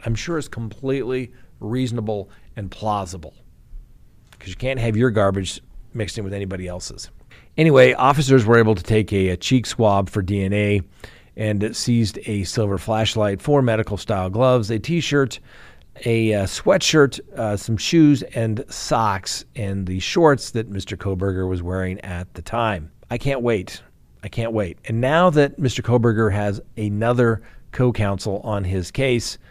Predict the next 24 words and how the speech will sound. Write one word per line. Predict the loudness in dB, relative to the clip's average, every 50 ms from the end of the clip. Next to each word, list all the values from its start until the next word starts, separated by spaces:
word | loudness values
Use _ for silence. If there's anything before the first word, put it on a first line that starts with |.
| -20 -20 -20 -20 -20 -20 -16 -10
um, | -8 -6 -4 -4 -4 -4 -6 -8 -12 -14 -20 -20 -20 -20 -20 -20 -20 -20 -20 -14
certainly | -6 -2 -2 0 0 0 0
there | 0 -2 -2
should | -2 -2
be | -2 -2
no | 0 2 2 2
delay | 2 2 2 2 2 2 2
for | 0 0 -2
that | -2 -2 -2 -4
preliminary | -4 -4 -2 -2 -2 -2 -2 -2 -2 -2
hearing | -2 -2 -2 0 0 0 0
at | -2 -4
the | -4 -6 -6
end | -4 -4
of | -4 -6 -6
June, | -4 0 2 4 6 6 6 4 2 0 -4 -12 -20 -20 -20 -20 -20 -20 -20 -20 -20 -20 -12 -6
and | -4 -2 0 0 0 0
I | 0 -2
can't | -2 -4 -4 -6 -4 -2
wait | 0 2 4 4 4 2 0 -6 -14 -16 -16
for | -8 -4 -2 -2 -2
the | -2 -2 -2 -2 -2 -2
reasonable | 4 6 8 8 8 6 4 4 6 4
explanation | 4 2 -2 -2 -2 0 0 0 0 -2 -2 -4 -6 -6 -6 -10